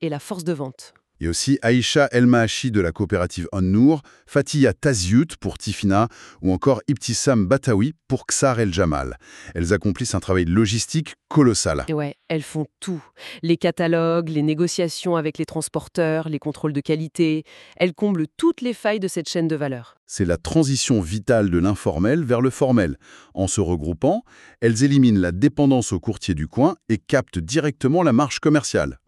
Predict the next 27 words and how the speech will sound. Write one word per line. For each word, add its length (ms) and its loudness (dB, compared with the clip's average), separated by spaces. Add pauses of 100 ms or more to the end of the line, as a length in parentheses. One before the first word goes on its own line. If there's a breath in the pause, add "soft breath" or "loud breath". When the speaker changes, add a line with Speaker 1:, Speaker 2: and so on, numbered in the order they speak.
(300)
Speaker 1:
Eh 60 2
bien, 220 -2
tu 160 -10
sais 180 -4
quoi, 320 -6
Sam ? 600 -8
C'est 260 -6
là 400 -2
que 100 -4
ça 200 -4
devient 420 -4 (100)
vraiment 760 -2
intéressant. 640 -6 (140)
Speaker 2:
Ah, 180 0 (260)
raconte. 520 -4 (320)
Speaker 1:
Bah, 200 0
on 120 -2
constate 520 -6
que 100 -4
cette 200 -8
structuration 840 -6
avance, 640 -4 (320 soft breath)
que 80 -4
la 140 -2
qualité 680 -2
est 40 0
là. 260 -6